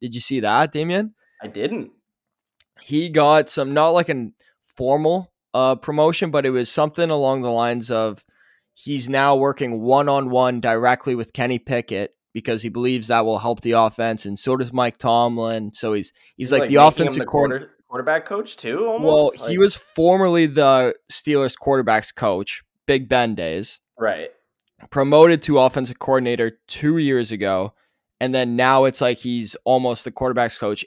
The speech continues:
Speaker 1: and O C. So he just has more responsibility on offense now. And
Speaker 2: More control over Kenny's brain.
Speaker 1: Exactly. And that happened,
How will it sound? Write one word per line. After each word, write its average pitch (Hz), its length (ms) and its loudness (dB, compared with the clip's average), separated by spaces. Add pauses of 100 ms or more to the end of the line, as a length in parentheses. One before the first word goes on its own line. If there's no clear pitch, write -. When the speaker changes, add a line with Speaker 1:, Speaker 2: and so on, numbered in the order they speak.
Speaker 1:
and 120 280 -2
O 110 160 0
C. 104 280 -6
So - 140 -10
he 113 60 -4
just 127 140 -4
has 147 180 -2
more 135 560 2 (120)
responsibility 120 920 -4
on 104 100 -4
offense 98 520 -6
now. - 260 -16 (600)
And 135 100 -6
Speaker 2:
More 139 180 2
control 127 640 -4
over 107 280 -6
Kenny's 107 480 -12
brain. 98 640 -10 (300)
Speaker 1:
Exactly. 127 760 0
And 131 100 -4
that 139 140 2
happened, 156 380 0